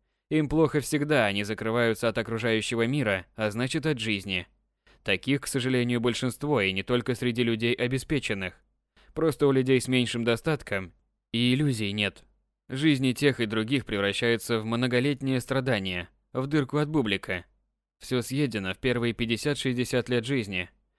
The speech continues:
Хочется жить, как прежде, а нечем.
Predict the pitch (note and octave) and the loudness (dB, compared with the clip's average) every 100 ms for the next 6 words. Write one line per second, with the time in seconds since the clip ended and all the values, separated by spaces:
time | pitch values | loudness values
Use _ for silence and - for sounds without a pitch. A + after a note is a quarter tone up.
0 | - - - D#3+ D3 C3 C#3+ C3 D#3 - | -20 -12 -2 0 0 0 0 2 2 2
1 | A2+ - D3+ A2 F#2+ F#2 - _ - C3+ | -2 0 0 0 0 -4 -4 _ -6 -4
2 | C#3 - G#2 F2 | -2 -2 -6 -8